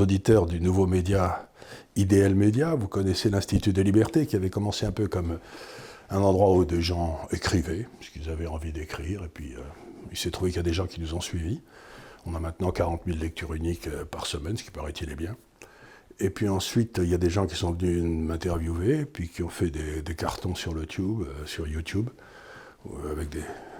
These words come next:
trucs qui ont tiré à neuf cent mille, un million d'exemplaires. Donc je me suis dit, il y a peut-être quelque chose à faire, il y a peut-être, il semble qu'en France, il y a une demande très forte pour des gens qui expliquent sans, euh, vouloir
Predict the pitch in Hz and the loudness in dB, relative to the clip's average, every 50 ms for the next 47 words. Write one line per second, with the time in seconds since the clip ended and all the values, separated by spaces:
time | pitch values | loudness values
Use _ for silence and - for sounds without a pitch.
0 | - - - - - 90 82 - - 82 - - 85 78 82 85 82 76 76 80 | -12 -12 -10 -6 -4 -6 -4 -2 -4 -4 -4 -2 -2 -2 0 0 -2 -2 -2 -2
1 | 80 - - 92 82 76 73 73 78 80 76 76 73 73 76 78 80 76 73 76 | -2 -2 -2 -2 -2 -2 -4 -4 -4 -4 -4 -4 -6 -6 -6 -6 -6 -6 -6 -6
2 | 76 78 76 73 - - 82 82 92 90 80 76 - 87 78 - - 82 80 80 | -6 -8 -8 -6 -4 -4 -2 -2 -2 -4 -4 -6 -8 -8 -8 -8 -8 -6 -4 -4
3 | 80 78 71 - - - - - 82 - - - 78 78 80 - - 117 131 131 | -4 -4 -6 -8 -10 -12 -10 -12 -12 -10 -6 -6 -6 -6 -6 -6 -4 -2 -2 0
4 | 117 90 82 82 - 87 85 - - - - - - - - - - - - - | 0 -2 -2 -2 -4 -6 -6 -8 -12 -20 -20 -20 -20 -20 -20 -20 -20 -20 -20 -12
5 | - 87 87 - - - 110 95 85 82 - 85 90 - - - 113 120 113 - | -6 -4 -4 -2 0 0 0 0 -2 -4 -4 -6 -8 -6 -6 -4 -2 -2 -2 -4
6 | - - - 85 - - - - - 80 80 82 82 78 87 98 95 90 87 80 | -6 -6 -6 -6 -6 -8 -10 -10 -8 -6 -4 -4 -2 0 2 2 2 2 0 -2
7 | 82 - - - 90 - - 120 127 - - - - 87 82 82 92 87 87 87 | -4 -6 -4 -2 -2 -2 0 0 -2 -2 -4 -10 -10 -8 -8 -6 -4 -4 -4 -4
8 | 104 98 98 95 - - 90 87 - - - - - - - - 110 127 127 - | -4 -6 -6 -6 -8 -8 -10 -8 -8 -8 -10 -10 -10 -10 -4 0 0 0 0 -2
9 | - - - - _ _ _ - - - - - - - - _ _ - - - | -8 -16 -18 -18 _ _ _ -20 -20 -20 -20 -20 -20 -20 -20 _ _ -16 -12 -8
10 | - - 110 104 107 107 - - - - - - 87 87 85 82 92 95 90 95 | -4 -2 0 2 2 0 -2 -4 -12 -14 -10 -6 -4 -4 -4 -2 -2 -2 -2 0
11 | 101 104 107 | 0 0 0